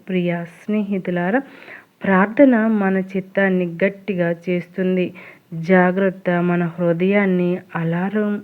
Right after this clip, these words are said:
లాంటిది. ఇవి రెండు కలిసి పాపం దగ్గరకు రాకుండా మనలను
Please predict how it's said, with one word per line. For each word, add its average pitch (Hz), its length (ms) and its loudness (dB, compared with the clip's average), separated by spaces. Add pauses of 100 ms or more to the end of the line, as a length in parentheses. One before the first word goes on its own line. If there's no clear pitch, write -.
(600)
లాంటిది. 180 560 2 (380)
ఇవి 196 200 2
రెండు 202 380 4
కలిసి 185 580 2
పాపం 180 640 -2 (440)
దగ్గరకు 190 540 4
రాకుండా 175 760 0
మనలను 170 640 0